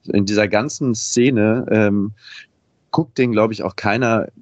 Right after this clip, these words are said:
an irgendwie. Ich weiß nicht, wie der das schafft, sich da so unsichtbar zu machen, aber er hat im Prinzip ja dann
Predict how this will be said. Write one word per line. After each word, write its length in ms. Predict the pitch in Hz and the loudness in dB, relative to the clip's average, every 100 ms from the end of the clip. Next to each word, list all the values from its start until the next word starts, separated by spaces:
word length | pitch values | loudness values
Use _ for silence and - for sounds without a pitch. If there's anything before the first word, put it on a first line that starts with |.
| _ _ - | _ _ -4
an 360 | 101 151 135 | -2 -2 -6
irgendwie. 480 | 65 87 90 87 101 | -4 -4 -4 0 0
Ich 180 | 123 - | 0 -2
weiß 180 | 107 110 | -2 0
nicht, 160 | 101 | -2
wie 80 | 104 | 0
der 320 | 101 104 101 - | 2 2 0 -4
das 260 | - 104 - | -4 -2 -2
schafft, 400 | - 123 - - | -2 -2 -4 -14
sich 200 | 101 104 | -6 -6
da 140 | - 95 | 0 0
so 140 | 101 | 2
unsichtbar 600 | - 135 139 107 - 90 | 2 0 0 -2 0 -2
zu 140 | - 92 | 0 0
machen, 300 | 90 - 107 | 0 0 0
aber 140 | 98 | 2
er 60 | 110 | 0
hat 80 | |
im 120 | 101 104 | 0 -2
Prinzip 400 | 110 104 123 120 | 0 0 0 2
ja 100 | 101 | 2
dann 240 | 98 101 | 2 -2